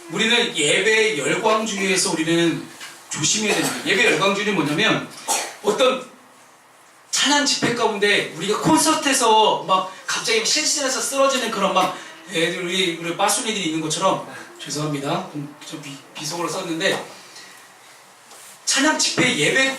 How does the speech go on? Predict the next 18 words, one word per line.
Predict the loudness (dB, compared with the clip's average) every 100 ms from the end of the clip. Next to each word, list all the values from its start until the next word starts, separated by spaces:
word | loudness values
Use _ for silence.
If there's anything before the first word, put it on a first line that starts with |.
| -4
예배도 | 0 2 2 0
똑같다는 | 0 0 0 0
거예요. | 0 2
어떻게 | 2 0 0 0 0
감정을 | 0 2 2 2
막 | 2 2 2 2 2 0
고조시키면서 | -2 0 0 0 0 2 2 2 -4 -12 -14 -6
그 | 0 2 2
예배 | 2 2 2
가운데, | 2 2 2 2
찬양 | 2 4 4
가운데, | 4 2 2 -2
집회 | 0 0 2
가운데서 | 0 0 0 0 0 -6 -6
엑스터시를 | -2 0 0 0 0 0 0
경험하게 | -2 -2 0 -2
하는 | -4 -6
거. | -8